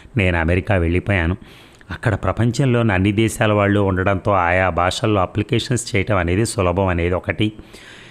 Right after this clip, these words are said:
చీప్ లేబర్ దొరకటం మరొకటి నాకు కలిసి వచ్చాయి. తమ్ముడు చైనాకు షి-, చైనాకు షిఫ్ట్ అయ్యాడు. అది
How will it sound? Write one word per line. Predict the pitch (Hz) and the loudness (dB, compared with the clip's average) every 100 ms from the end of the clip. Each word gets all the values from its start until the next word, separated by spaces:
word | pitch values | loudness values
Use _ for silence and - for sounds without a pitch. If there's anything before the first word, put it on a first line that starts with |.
| - | -20
చీప్ | - - 147 151 160 | -10 -2 2 2 2
లేబర్ | 107 92 101 104 | 2 2 2 0
దొరకటం | 85 92 95 104 95 | 0 0 0 0 0
మరొకటి | 85 95 104 107 | 0 0 -2 0
నాకు | 98 90 - | 0 -2 -2
కలిసి | - 90 110 | -4 -2 -4
వచ్చాయి. | - 104 90 - - - - - | -2 -2 -2 -6 -20 -20 -20 -6
తమ్ముడు | 90 92 104 107 104 | -2 0 0 0 0
చైనాకు | 95 98 98 | 0 0 -2
షి-, | - 131 - - | -6 -8 -4 0
చైనాకు | 104 107 101 | 0 0 -2
షిఫ్ట్ | 76 - - | -4 -8 -4
అయ్యాడు. | 95 87 92 104 - - 95 | 0 0 0 -2 -6 -6 -2
అది | 95 95 | 0 0